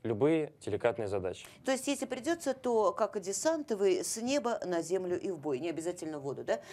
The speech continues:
Speaker 2: Э,
Speaker 1: Да.
Speaker 2: смотря какие условия боя будут, да?
Speaker 1: Всё в зависимости от задачи. Даже и задачи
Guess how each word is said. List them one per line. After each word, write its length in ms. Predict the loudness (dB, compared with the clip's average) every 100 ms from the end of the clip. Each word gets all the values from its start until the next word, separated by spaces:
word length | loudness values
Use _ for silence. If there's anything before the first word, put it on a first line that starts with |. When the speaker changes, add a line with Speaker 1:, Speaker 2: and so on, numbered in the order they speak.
| -4
Speaker 2:
Э, 120 | 2
Speaker 1:
Да. 40 | 2
Speaker 2:
смотря 420 | 2 0 2 2
какие 300 | 0 -2 -2
условия 480 | 0 2 2 2 0
боя 200 | -2 -4
будут, 260 | -6 -10 -12 -4
да? 180 | -4 -4
Speaker 1:
Всё 160 | 4 4
в 40 |
зависимости 460 | 6 4 2 -2 4
от 160 | 4 4
задачи. 440 | 2 2 0 -8 -12 2
Даже 380 | 4 6 4
и 60 | 2 -4 _ _
задачи 460 | -2 2 2 0